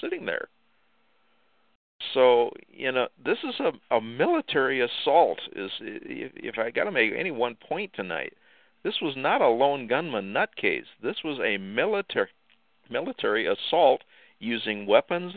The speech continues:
that no Second Right Amendment guy could get their hands on if they wanted to. And in that situation, I'm sorry to say, handguns aren't gonna do you any good.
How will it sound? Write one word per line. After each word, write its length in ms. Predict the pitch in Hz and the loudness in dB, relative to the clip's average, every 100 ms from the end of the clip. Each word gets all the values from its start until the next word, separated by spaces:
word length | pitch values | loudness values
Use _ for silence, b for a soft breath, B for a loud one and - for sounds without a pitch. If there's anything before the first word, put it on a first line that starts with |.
| 135 | 0
that 200 | 101 95 110 | 2 2 -2
no 500 | 107 113 135 165 - b b b b _ - | 0 2 4 2 -4 b b b b _ 2
Second 300 | 127 131 113 | 2 2 2
Right 180 | 117 107 | 4 4
Amendment 460 | 95 139 196 - | 0 -4 -4 -8
guy 280 | 92 87 98 - | -2 0 0 -4
could 180 | - | -12
get 140 | - 101 - | -4 -4 0
their 160 | 120 | 0
hands 380 | 127 131 147 143 | 0 -4 -4 -4
on 160 | 107 101 | -4 -4
if 80 | 127 | -6
they 100 | 127 | -6
wanted 340 | 143 202 233 175 | -4 -4 -6 -6
to. 180 | - 85 - _ _ _ _ _ _ _ _ _ _ _ _ _ _ _ _ _ _ _ | -6 -6 -8 _ _ _ _ _ _ _ _ _ _ _ _ _ _ _ _ _ _ _
And 160 | 120 113 | -4 -2
in 160 | 113 | 0
that 200 | 113 151 - | 0 -2 -2
situation, 800 | - 139 - 113 107 107 - 139 | -6 -2 -2 2 2 2 0 -2
I'm 120 | 123 110 | -6 -2
sorry 240 | 123 151 151 | -2 0 -2
to 60 | - | -4
say, 260 | 139 165 143 | -2 -2 0
handguns 560 | 135 180 - 131 131 127 | 0 -2 -2 -4 -4 -4
aren't 180 | 131 | -6
gonna 160 | 127 123 | -4 -6
do 80 | 127 | -6
you 180 | 123 127 | -4 -4
any 180 | 135 135 | -4 -4
good. 400 | 190 277 - | -4 -6 -8